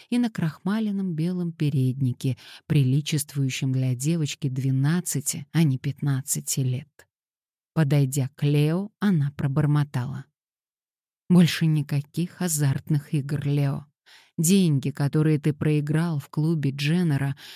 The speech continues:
можно было бы потратить с большей пользой, например, на приличные платья для твоих младших сестёр".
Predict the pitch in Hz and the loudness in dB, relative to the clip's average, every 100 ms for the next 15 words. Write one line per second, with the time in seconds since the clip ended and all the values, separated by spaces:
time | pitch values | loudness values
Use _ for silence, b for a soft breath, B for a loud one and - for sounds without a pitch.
0 | B 202 180 185 185 185 175 180 175 185 | B 0 2 0 0 0 -2 -4 -4 -2
1 | 185 - 151 160 175 190 - 180 - 196 | -2 -4 -2 -2 -2 -2 -4 -4 -4 -2
2 | 170 127 135 147 - 175 170 151 151 202 | 0 -2 -6 -10 0 2 2 2 0 2
3 | 185 - B B - 208 196 208 208 165 | 0 -4 B B 4 6 6 4 4 2
4 | - 165 160 170 185 202 - 156 151 143 | 0 2 0 0 0 0 -2 -4 0 0
5 | 147 147 143 135 151 151 147 151 - 151 | 2 0 0 0 0 2 2 0 -6 -6
6 | - 147 - - - - | -4 -4 -4 -6 -10 -12